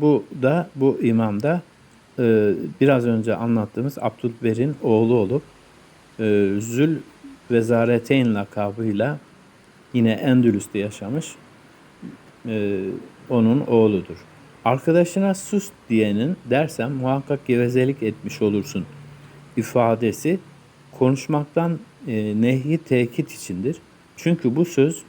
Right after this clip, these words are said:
bir emri bil maruf olduğu halde boş boğazlık sayıldığına göre başka sözler evleviyetle, e, gevezeliktir. Şu halde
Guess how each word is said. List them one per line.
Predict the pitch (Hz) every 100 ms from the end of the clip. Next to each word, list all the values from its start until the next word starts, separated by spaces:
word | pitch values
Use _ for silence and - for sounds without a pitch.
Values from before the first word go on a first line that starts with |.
| -
bir | 120 127 147
emri | 139 143 151 135
bil | 135
maruf | 135 127 135 143 143 - - -
olduğu | 131 120 135 165 135
halde | 104 101 143 160 - - - -
boş | 110 147 160 - 131
boğazlık | 113 113 113 117 123 135 - -
sayıldığına | - - 104 101 107 - 123 113 117 135
göre | 127 95 123 165 - - - - - -
başka | 117 123 - 160
sözler | - 127 127 156 160
evleviyetle, | 127 117 120 127 175 170 175 120 85 - - - - - - - 131 117 - 127
e, | 107
gevezeliktir. | 107 110 104 104 95 95 - 90
Şu | - 170
halde | 147 110 104 156